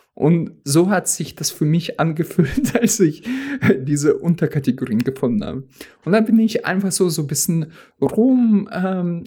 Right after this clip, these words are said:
äh, äh, rumgesucht, ein bisschen rumgesurft, auch so unter Zauberei,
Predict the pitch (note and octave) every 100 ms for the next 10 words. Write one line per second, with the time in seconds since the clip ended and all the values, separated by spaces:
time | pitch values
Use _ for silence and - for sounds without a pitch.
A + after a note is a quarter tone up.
0 | - E3 E3+ D#3 - E3 - G#2 - -
1 | - - B2 G3+ G#3 G3 D#3+ E3+ E3+ E3+
2 | - C3 B2+ B2+ C3+ D3 B2+ C3 C#3+ D#3
3 | E3 A3 G3+ F#3 - F3 F3 E3+ - A#2
4 | C3+ - D3 C3+ - - - _ D3 C#3
5 | C#3+ C3+ - C3 C3 B2+ D#3+ F3+ G3+ G3
6 | F#3+